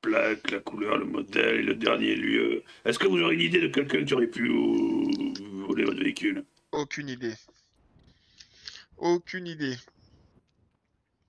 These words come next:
Speaker 1: Bon, eh ben, écoutez, on va rentrer ça. Euh, attendez, euh, est-ce qu'il est, euh...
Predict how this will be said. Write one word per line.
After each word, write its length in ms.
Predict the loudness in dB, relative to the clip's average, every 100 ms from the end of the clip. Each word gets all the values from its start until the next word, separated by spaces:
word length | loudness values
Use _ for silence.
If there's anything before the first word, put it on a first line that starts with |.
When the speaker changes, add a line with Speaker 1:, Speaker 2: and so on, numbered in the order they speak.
| _ _ _ _ _ _ _ _ _ _ -20 _ _ -4
Speaker 1:
Bon, 240 | 0 0 -2 _ _ -12
eh 60 |
ben, 180 | -6 0
écoutez, 420 | 0 -2 -2 0
on 80 | 2
va 120 | 0
rentrer 300 | 0 -2 -2
ça. 440 | -2 2 2 0 -6 _ _ -20 -20 -20 _ _ _ _ _ _ _ _ _ _ _ _ -20 -8
Euh, 720 | -2 0 0 0 0 0 -2
attendez, 420 | -4 -2 0 2 2
euh, 360 | 2 2 2
est-ce 140 | 2 0
qu'il 180 | 2 4
est, 120 | 4
euh... 640 | 2 2 0 -2 -2 -4